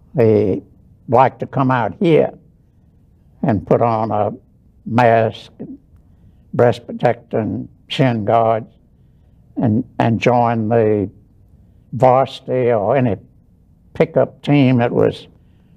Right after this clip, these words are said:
organized to scrimmage the varsity.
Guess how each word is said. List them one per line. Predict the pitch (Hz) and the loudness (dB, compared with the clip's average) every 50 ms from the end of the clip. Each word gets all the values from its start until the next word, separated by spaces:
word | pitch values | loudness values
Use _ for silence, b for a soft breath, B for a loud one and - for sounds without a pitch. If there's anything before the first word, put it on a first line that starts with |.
| _ _ _ | _ _ _
organized | 123 123 131 120 127 120 127 131 131 131 123 123 113 - - - _ - | 4 4 4 4 2 -2 -2 -2 0 0 0 -2 -4 -6 -10 -18 _ -6
to | 120 110 98 | -6 -6 -6
scrimmage | - - - - 170 151 139 107 95 - - | -8 -8 -2 -2 0 0 0 -2 -4 -8 -8
the | 107 104 | -8 -2
varsity. | 101 104 104 98 113 117 - - - 139 - | 0 2 2 2 2 -2 -4 -8 -8 -8 -8